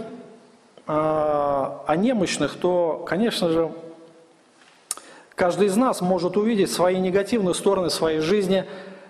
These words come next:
которые стали глубоким соблазном для некоторых. Я думаю, что все мы знаем, о чем идет речь.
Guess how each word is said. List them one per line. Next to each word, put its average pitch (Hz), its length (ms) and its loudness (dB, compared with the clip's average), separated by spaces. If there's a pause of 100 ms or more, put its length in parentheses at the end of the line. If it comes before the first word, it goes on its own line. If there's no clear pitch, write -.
(140)
которые 180 320 2
стали 202 340 0
глубоким 175 480 2
соблазном 156 600 0
для 147 120 0
некоторых. 147 400 -6 (840)
Я 185 60 -8
думаю, 254 200 4
что 202 340 0 (920)
все - 160 0
мы 233 120 2
знаем, 208 400 0 (200)
о 135 100 0
чем 196 260 2
идет 165 280 2
речь. 139 500 -2